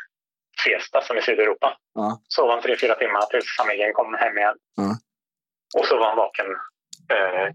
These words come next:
Speaker 1: till klockan nio eller vad det var och gick och la sig.
Speaker 2: Ja.
Speaker 1: Eh, och det funkar utmärkt för honom.
Speaker 2: Ja.
Speaker 1: Men han var en sån som, hans hjärna var inställd på att gå upp klockan tre.
Speaker 2: Ja, just det. Då vaknar jag oavsett vad du,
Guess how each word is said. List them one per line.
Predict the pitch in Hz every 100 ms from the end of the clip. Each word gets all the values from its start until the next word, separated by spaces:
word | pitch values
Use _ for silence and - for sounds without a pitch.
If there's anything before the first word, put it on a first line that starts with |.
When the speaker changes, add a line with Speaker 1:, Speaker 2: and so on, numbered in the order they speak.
| -
Speaker 1:
till | 123
klockan | 107 - 98
nio | 95 98
eller | -
vad | -
det |
var | 76 85
och | 127
gick | -
och | -
la |
sig. | - - - _ -
Speaker 2:
Ja. | 95 104 _ _ _ _ _ _ _ _ _ _ _ _ - 113
Speaker 1:
Eh, | 95 92 98 - _ _ -
och |
det | -
funkar | 175 143 123
utmärkt | 117 131 -
för | 117
honom. | - - _
Speaker 2:
Ja. | 165 123 123
Speaker 1:
Men | 131 127
han | 123 151 139
var | 123
en |
sån | 117 113
som, | 104 110 107 113 _ - _ _ _ _ _
hans | - 135 143 135 - - - _ _ -
hjärna | 127 101 98 101 104 - - -
var | 127 110
inställd | 101 - 120
på | 117
att | 104
gå | 120
upp | 120
klockan | - 113
tre. | 104 127 - _ _
Speaker 2:
Ja, | - 104
just | 120
det. | - - _ _ _ _ _ _ _ _ _ _
Då | 123 107
vaknar | 107 95 -
jag | 101 98
oavsett | 98 98 90 107 95
vad | 95
du, | 95 92